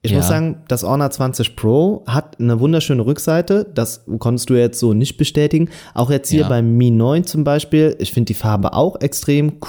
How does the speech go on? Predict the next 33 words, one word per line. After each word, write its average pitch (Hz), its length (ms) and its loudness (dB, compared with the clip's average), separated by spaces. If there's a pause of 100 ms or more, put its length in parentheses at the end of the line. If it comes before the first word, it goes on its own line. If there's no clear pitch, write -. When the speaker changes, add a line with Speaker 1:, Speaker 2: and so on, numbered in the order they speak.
Speaker 1:
cool 170 200 2
einfach. 147 420 -4
Und 117 240 -4
ich 117 140 -6
hab 139 120 -4
Angst, 175 340 -6
das 160 160 -2
hinter 156 420 0
einem 147 180 -4
Case 262 340 -6
zu 107 120 -6
verstecken, 107 480 -6
weil 117 100 -2
ich 117 120 -6
finde, 143 260 -2 (300)
die 120 40 2
Rückseiten 135 460 -2
werden 123 160 0
mittlerweile 117 440 0
immer 170 280 -2
ansehnlicher, 131 720 -2
immer 151 200 -2
ästhetischer - 720 -4
irgendwie. 107 400 0
Und 113 80 -2
dadurch, 117 220 -2
dass - 180 -4
wir 117 60 -2
auch 113 40 -2
so 123 120 -6
viele 123 200 -2
Möglichkeiten 110 760 -4
haben, 107 240 -4